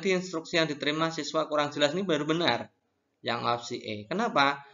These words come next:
Di situ tidak diminta untuk memilih atau bagaimana, kan tidak diminta. Harusnya kan ada, apa namanya, di antara gambar-gambar berikut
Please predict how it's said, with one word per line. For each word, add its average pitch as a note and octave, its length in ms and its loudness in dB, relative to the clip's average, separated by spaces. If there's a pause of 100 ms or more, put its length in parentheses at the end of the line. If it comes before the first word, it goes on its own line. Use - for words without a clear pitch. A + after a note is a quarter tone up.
(160)
Di F#3 120 -2
situ G#3 280 -4
tidak G3+ 360 0
diminta F#3 480 2
untuk E3 240 -2
memilih C3+ 640 2 (760)
atau C#3+ 840 4 (280)
bagaimana, G3 640 2
kan A3+ 120 -2
tidak A#3 320 -2
diminta. C#3+ 480 -4 (840)
Harusnya D#3 400 2
kan F#3+ 160 0
ada, C#3 480 4
apa B2 240 0
namanya, A#2+ 560 -4 (1800)
di D3 160 8
antara D#3 960 8
gambar-gambar B2+ 720 -2
berikut A2+ 320 -4